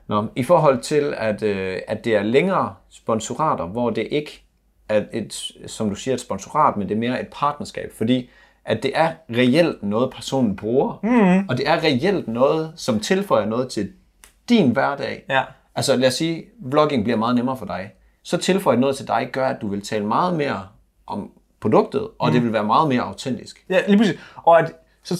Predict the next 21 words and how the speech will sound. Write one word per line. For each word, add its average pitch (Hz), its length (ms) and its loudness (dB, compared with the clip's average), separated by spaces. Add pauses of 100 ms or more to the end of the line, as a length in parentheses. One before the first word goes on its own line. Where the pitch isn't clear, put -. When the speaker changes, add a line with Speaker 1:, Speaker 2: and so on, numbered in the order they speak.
(160)
Speaker 2:
så 175 100 -2
spørger 185 160 4
jeg 160 40 2
sådan, 151 180 -4
så, - 160 -14
så, - 160 -16 (120)
lad 147 140 4
os 160 40 4
nu 170 60 6
sige, 185 280 4
at - 100 -2
så 160 60 2
laver 147 260 8
jeg 120 220 6
hundrede 151 420 4
vlogs 135 460 -2
med 135 140 -4
det 143 80 -8
her 143 140 4
kamera. 110 460 -2 (200)
Speaker 1:
Ja. 104 140 -2